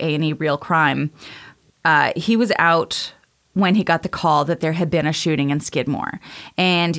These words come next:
he showed up to a very, mm, dark scene. The rear window was shot out as well as the front. Part of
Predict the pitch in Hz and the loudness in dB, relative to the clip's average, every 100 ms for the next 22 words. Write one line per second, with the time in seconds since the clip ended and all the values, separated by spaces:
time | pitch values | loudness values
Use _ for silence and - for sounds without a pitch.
0 | - 175 196 185 180 - - 190 185 170 | -6 -4 0 4 4 2 0 2 4 4
1 | 151 - 175 160 151 147 160 160 156 151 | 2 0 2 2 -2 0 2 2 2 0
2 | - 151 147 143 135 123 127 - 214 160 | -2 -4 -4 -4 -6 -6 -8 -12 -14 -4
3 | 175 156 - - - - 180 151 - - | 2 2 2 -4 -14 -6 -4 -2 -4 -8
4 | - - - - 190 180 190 180 165 175 | -10 -20 -16 -2 0 2 2 2 0 2
5 | 160 147 151 - 160 143 139 147 143 156 | 2 2 -2 0 2 4 4 2 0 -2
6 | 151 151 156 175 - 156 143 175 - _ | 0 0 -2 -6 -2 0 0 -6 -16 _
7 | - 185 175 165 - - _ 170 165 165 | 0 4 4 2 -10 -10 _ 2 4 4
8 | 156 151 - | 2 0 -6